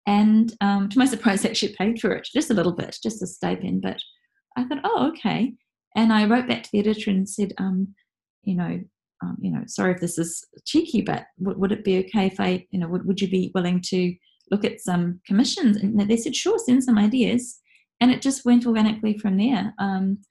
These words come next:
and I think when you are working with editors at, in the media, they're busy people. So obviously they want, um, and each one has their own style. I work with multiple editors now in different, um, media. So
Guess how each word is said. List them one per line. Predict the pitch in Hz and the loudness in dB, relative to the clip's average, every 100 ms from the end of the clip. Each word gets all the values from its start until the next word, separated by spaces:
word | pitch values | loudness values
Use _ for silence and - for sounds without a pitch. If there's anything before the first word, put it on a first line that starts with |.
| _ _ _ _ _ _ _ | _ _ _ _ _ _ _
and | 202 208 208 208 - | 0 4 4 2 0
I | 214 | -2
think | 214 254 233 | 2 0 2
when | 214 269 | 4 6
you | 254 | 6
are | 208 | 4
working | 208 226 220 196 | 2 2 2 2
with | 185 185 | 0 -2
editors | 190 202 208 196 | -2 -2 -2 -4
at, | 202 - - | -6 -8 -6
in | 185 175 | -2 0
the | |
media, | 175 202 233 - - | 2 4 4 2 -4
they're | 175 | -4
busy | 165 214 277 | 0 0 2
people. | 208 185 247 - _ _ _ _ _ _ - | 0 0 -2 -4 _ _ _ _ _ _ -16
So | - 208 185 170 - | -2 0 2 0 0
obviously | 202 254 - 214 | 0 0 0 0
they | 202 196 | 2 0
want, | 180 175 - - _ 185 | 0 -2 -4 -12 _ -6
um, | 175 165 | -6 -2
and | 202 | 0
each | 208 | 0
one | 208 | 2
has | 208 - | 2 2
their | 180 | -2
own | 170 | -6
style. | 180 - 165 165 233 - _ _ _ - | -8 -6 -4 0 -2 -4 _ _ _ 0
I | |
work | 220 233 | 2 2
with | 196 185 | 0 0
multiple | 185 190 185 190 | 0 0 -2 -2
editors | 190 202 - - | 0 -2 -6 -4
now | - | -4
in | 170 | -4
different, | 170 - - - _ _ _ _ _ _ 170 | -6 -6 -8 -8 _ _ _ _ _ _ -10
um, | 170 180 | -8 -4
media. | 180 170 180 | -4 -4 -6
So | 185 - - 175 | -8 -8 -4 -4